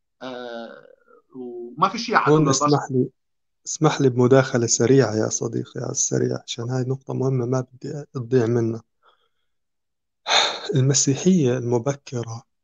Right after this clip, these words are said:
Speaker 2: كانت م-، يعني منفصلة تمامًا عن اليهودية، وكانت ترى إنه إله اليهود يهوه هو الشيطان يعني، بينما، آه، الأفعى التي أعطت آدم وحواء ثمرة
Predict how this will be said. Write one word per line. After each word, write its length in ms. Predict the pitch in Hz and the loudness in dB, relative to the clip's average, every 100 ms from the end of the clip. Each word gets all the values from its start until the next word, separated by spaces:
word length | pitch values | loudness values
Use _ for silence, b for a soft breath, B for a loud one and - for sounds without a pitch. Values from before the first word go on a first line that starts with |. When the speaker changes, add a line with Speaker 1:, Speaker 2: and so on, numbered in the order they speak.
| _ _ _ _ _ _ _ _ - | _ _ _ _ _ _ _ _ 0
Speaker 2:
كانت 400 | 156 151 135 - | 4 4 2 -4
م-، 260 | 151 123 - | -4 -2 0
يعني 280 | 113 98 110 | -2 -2 -2
منفصلة 580 | 117 117 147 - 123 | -4 -2 -4 0 -2
تمامًا 560 | 113 120 123 139 135 113 | -2 -2 -2 0 -2 -2
عن 120 | 110 | -4
اليهودية، 640 | 110 107 98 110 101 90 85 _ _ _ _ _ b b b | 0 0 0 -2 -2 -4 -6 _ _ _ _ _ b b b
وكانت 520 | - - 185 180 - | -8 0 2 2 0
ترى 260 | - 151 - | -2 -2 -2
إنه 260 | 123 113 127 | -4 -2 2
إله 260 | 127 165 127 | 2 2 0
اليهود 500 | 120 110 131 120 123 | 0 0 0 0 0
يهوه 380 | 139 127 117 | 0 0 -2
هو 200 | 113 139 | 0 0
الشيطان 680 | 127 - 113 107 113 113 92 | 0 0 -4 -4 -2 -2 -2
يعني، 300 | 90 90 _ _ _ _ - | -12 -18 _ _ _ _ -4
بينما، 580 | 104 107 147 156 110 117 _ _ _ _ _ _ _ _ | -2 0 0 0 0 -6 _ _ _ _ _ _ _ _
آه، 200 | 117 104 | -4 -2
الأفعى 640 | 104 110 110 147 - 110 104 | -2 -2 0 0 -2 -6 -4
التي 420 | 107 120 127 135 | -4 -4 -2 0
أعطت 520 | 135 131 117 - - | 0 0 -6 -6 -2
آدم 320 | 123 117 107 | -2 -2 -6
وحواء 480 | 104 - 113 123 127 | -6 -6 -2 0 -2
ثمرة 400 | - 127 123 107 | -2 0 0 -2